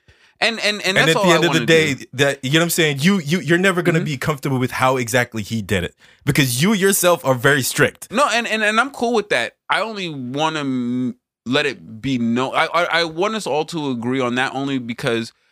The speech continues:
Speaker 1: that's, we're gonna think about, not, not we, but people will generally reference these kind of situations if they are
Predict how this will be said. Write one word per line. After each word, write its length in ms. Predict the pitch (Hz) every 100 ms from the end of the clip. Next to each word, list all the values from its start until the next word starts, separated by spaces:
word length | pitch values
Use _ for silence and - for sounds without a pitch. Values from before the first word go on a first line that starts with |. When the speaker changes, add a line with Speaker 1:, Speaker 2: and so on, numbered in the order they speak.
| _ -
Speaker 1:
that's, 340 | 143 185 - _ -
we're 180 | 135 190
gonna 200 | 202 160
think 280 | - 156
about, 380 | 147 123 123 -
not, 240 | 151 143 95 87 _ 113
not 440 | 95 98 95 95
we, 240 | 113 113 101
but 240 | 95 90 - _ -
people 300 | 233 226 214
will 140 | 151
generally 580 | 127 139 135 131 120 117
reference 480 | 104 113 120 113 107
these 220 | 110 107
kind 280 | - 110 110
of 100 | 92
situations 1120 | - 107 110 101 101 113 139 147 156 147 160 -
if 120 | 123
they 140 | 131
are 120 | 120